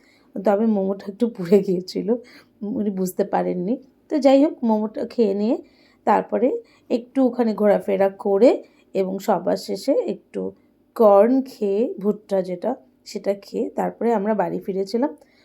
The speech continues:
তো মেলাটা বেশ ভালো লেগেছিলো, আমরা আগে জানতাম না, লাস্ট মোমেন্টে জানতে পেরে আমরা যাই। তো নেক্সট টাইম যখন হবে অবশ্যই আমি আরও দু একবার ভিজিট করবো,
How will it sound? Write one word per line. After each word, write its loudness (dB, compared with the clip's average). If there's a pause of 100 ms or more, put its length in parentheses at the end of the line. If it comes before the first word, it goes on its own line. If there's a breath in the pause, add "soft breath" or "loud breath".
(200 soft breath)
তো 4
মেলাটা 4
বেশ 4
ভালো 0
লেগেছিলো, 2
আমরা 2
আগে 2
জানতাম -2
না, 0
লাস্ট 2
মোমেন্টে -2
জানতে -4
পেরে -2
আমরা -2
যাই। -2 (680 soft breath)
তো 4
নেক্সট 2
টাইম 4
যখন 4
হবে 0
অবশ্যই 2
আমি 0
আরও 2
দু 0
একবার 2
ভিজিট -2
করবো, 0